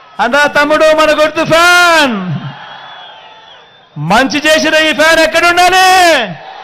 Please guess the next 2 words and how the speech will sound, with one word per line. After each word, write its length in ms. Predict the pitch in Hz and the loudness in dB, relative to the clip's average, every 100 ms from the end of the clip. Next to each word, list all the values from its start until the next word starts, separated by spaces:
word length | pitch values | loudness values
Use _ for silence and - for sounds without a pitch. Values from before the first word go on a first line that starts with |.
| - - - - - - - - - - - 175 170 277 | -16 -16 -14 -14 -12 -14 -12 -12 -14 -14 -16 -10 -4 -2
ఇంట్లోనే 540 | 330 330 339 339 349 339 | -2 -2 0 2 2 2
ఉండాలి. 840 | 339 339 339 339 339 330 311 269 226 | 0 0 2 2 2 4 2 2 -2